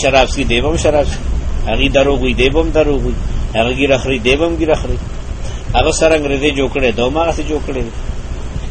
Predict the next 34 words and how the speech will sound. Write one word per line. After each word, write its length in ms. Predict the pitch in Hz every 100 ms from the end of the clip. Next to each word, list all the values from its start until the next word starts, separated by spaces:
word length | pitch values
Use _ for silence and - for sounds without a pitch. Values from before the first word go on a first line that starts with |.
| - - -
هغې 240 | 127 165 185
د 60 | 170
ځان 140 | 170 185
یو 140 | 170
پیشو 280 | 143 143 151 139
غوټ 120 | 160 151
جوړ 100 | 139
کړي، 140 | 143 127
ده 60 |
هم 100 | 135
د 60 | 151 165
ځان 120 | 165
یو 120 | 160
پیشو 200 | 147 156
غوټ 140 | 139 135 120
جوړ 100 | 127
کړی. 140 | 120 117
ویښتاړو 520 | 117 120 - 147 147 -
په 380 | - - -
سر 280 | 101 - 135
او 80 | 139
په 120 | 117
بدن 280 | 104 110 123 123
باندې 200 | 104 92
پرېږدي. 360 | 92 90 135 - - - - - - -
الذین 340 | 127 127 160 160
یتخذون، 520 | 151 143 127 135 135 117 - - - - -
آخر 340 | 147 - 214 196 -
کم 140 | 247
یو 180 | 240 202
عمل 340 | 151 160 180 196
دی 80 | 185
چې 120 | 170
د 40 | 147